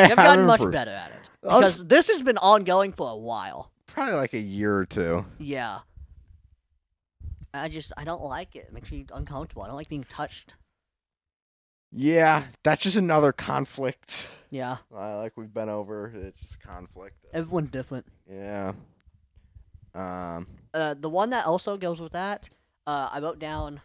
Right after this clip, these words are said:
Speaker 1: hold on, me. I wrote down your physical presence. And what I mean by that, uh,
Speaker 2: Wow.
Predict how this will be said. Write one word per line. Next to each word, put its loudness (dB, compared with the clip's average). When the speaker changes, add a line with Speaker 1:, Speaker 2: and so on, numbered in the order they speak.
Speaker 1:
hold -18
on, -16
me. -18
I -2
wrote 2
down -2
your -4
physical -4
presence. -14
And -6
what 4
I 4
mean 0
by 0
that, -10
uh, -2
Speaker 2:
Wow. 2